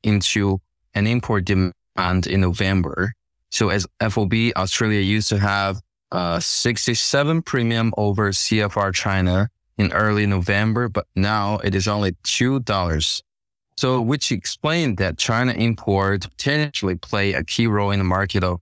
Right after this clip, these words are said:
uh, November in the seaborne market of coking coal. Well, in addition, from mid-November, India buyers are returning from holiday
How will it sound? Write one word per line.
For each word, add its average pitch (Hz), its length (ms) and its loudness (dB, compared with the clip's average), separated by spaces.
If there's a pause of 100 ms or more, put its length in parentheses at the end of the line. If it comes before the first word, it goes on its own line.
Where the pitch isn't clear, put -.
uh, - 200 -4
November 104 540 0
in 104 140 0
the 90 60 0
seaborne 113 640 0
market 104 380 -2
of - 80 -20
coking 92 340 -4
coal. - 200 -10 (680)
Well, 135 180 0
in 131 200 0
addition, 139 540 0
from 123 380 0
mid-November, 110 880 0
India 117 320 2
buyers 92 640 0
are 95 80 0
returning 110 540 0
from 107 280 0
holiday 98 580 0